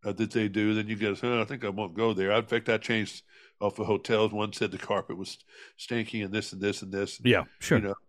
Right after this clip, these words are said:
Speaker 1: and, uh, and I said, "Why am I just pay, I'll pay forty dollars more
Speaker 2: And
Speaker 1: and
Speaker 2: get a
Speaker 1: go to
Speaker 2: nice
Speaker 1: a place
Speaker 2: one.
Speaker 1: maybe that's not like that," you know?
Speaker 2: Can I
Speaker 1: But
Speaker 2: ask
Speaker 1: you're,
Speaker 2: you a question? You're
Speaker 1: you're gonna spend a lot of money on room. Room's average room now is really two fifty with tax.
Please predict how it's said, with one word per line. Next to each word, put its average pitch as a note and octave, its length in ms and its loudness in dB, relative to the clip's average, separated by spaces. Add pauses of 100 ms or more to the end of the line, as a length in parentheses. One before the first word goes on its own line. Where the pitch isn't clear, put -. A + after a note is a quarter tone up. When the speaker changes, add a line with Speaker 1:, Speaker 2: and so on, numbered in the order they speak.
(260)
Speaker 1:
and, G#2+ 180 -6
uh, G2+ 100 2 (300)
and A2 140 2
I A2+ 40 4
said, B2 220 -4
"Why F3 140 -2
am F3+ 80 -4
I E3 80 -2
just B2 180 -10
pay, C#3+ 100 -4
I'll C3 200 -2
pay C3 160 -2
forty C3 340 0
dollars A2 400 4
more G#2+ 360 2 (140)
Speaker 2:
And A2 120 0
Speaker 1:
and - 0 -
Speaker 2:
get G#2+ 100 4
a - 80 6
Speaker 1:
go A2 60 8
to G2 80 4
Speaker 2:
nice G2 160 4
Speaker 1:
a - 20 -6
place G2+ 180 -2
Speaker 2:
one. - 100 -20 (140)
Speaker 1:
maybe A2 140 -4
that's - 180 -10
not G2 200 0
like G#2 320 2
that," - 320 -12
you A2 100 -4
know? G2 260 0 (140)
Speaker 2:
Can G3+ 140 8
I A#3+ 140 6
Speaker 1:
But A3 60 6
Speaker 2:
ask A3 140 8
Speaker 1:
you're, G3+ 80 6
Speaker 2:
you A3+ 60 6
a F#3+ 40 4
question? G#3+ 440 10
You're F3+ 200 8
Speaker 1:
you're F#3+ 140 4
gonna G3+ 180 4
spend C3 280 2
a A2 40 8
lot B2 220 8
of A#2+ 60 4
money A2+ 240 6
on G2+ 160 2
room. G#2 260 2
Room's C3+ 400 4
average B2+ 400 4
room A#2+ 240 0
now F#2+ 360 -2 (520)
is A2 220 2
really A2+ 440 6 (260)
two B2+ 180 2
fifty - 600 -6 (520)
with A2+ 240 4
tax. - 540 -6